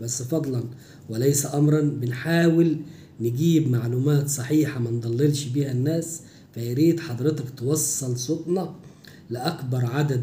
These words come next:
ممكن من الناس، ده من خلال تعليقك على الفيديو أو عمل لايك أو أي حاجة تخلي اليوتيوب يساعد في نشر الفيديو والفايدة تعم على الجميع. معلش سامحوني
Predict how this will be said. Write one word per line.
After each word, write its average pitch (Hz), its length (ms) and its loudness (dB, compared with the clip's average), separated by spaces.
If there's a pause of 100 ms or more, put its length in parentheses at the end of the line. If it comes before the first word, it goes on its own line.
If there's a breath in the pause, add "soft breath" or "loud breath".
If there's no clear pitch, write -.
ممكن 131 480 2
من 135 100 0
الناس، 175 460 0 (300 loud breath)
ده 165 180 2
من 151 200 4
خلال 139 440 -2
تعليقك 131 600 2
على 143 180 2
الفيديو 170 560 0 (300 loud breath)
أو 202 340 6 (120)
عمل 151 400 4
لايك 175 260 6
أو 143 180 -2
أي 170 240 6
حاجة 185 460 -2 (380 loud breath)
تخلي 160 380 4
اليوتيوب 175 720 2 (100)
يساعد 147 460 0
في - 140 -6
نشر 143 380 0 (460 loud breath)
الفيديو 160 640 4
والفايدة 147 400 4
تعم 143 340 2
على 123 160 2
الجميع. 98 300 -8 (400 loud breath)
معلش 139 320 -2
سامحوني 160 720 2